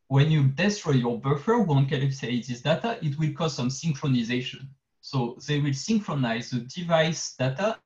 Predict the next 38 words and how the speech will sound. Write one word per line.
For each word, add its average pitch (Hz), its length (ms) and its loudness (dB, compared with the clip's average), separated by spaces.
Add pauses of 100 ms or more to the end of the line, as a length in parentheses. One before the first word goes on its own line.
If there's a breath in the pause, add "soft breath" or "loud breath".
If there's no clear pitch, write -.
and 139 140 4
the 127 180 -4
host 135 220 2
data 117 340 -6 (100)
together. - 260 -18 (760)
So - 220 -2
that 147 200 2
means 202 260 6 (1040)
lot 170 420 4
of, 151 180 2 (1120)
lot 180 220 2
of 143 140 0
the 139 100 4
data 175 340 2
movements 139 560 4
are 117 300 2 (180)
implicit - 400 -4
to 143 80 2
you 127 160 2
by 110 180 -4
default. 180 480 -6
For - 140 -4
sure, 151 240 -6
if - 160 -8
you - 80 -12
really 135 240 2
want 123 220 -2
to - 80 -20
control, 127 420 -4
you 110 80 -10
have 107 160 -8
a - 120 -18
way 151 200 0
of 143 200 -4
doing 123 260 -6
explicit 135 480 -2
data - 300 -10
movement. 151 300 -6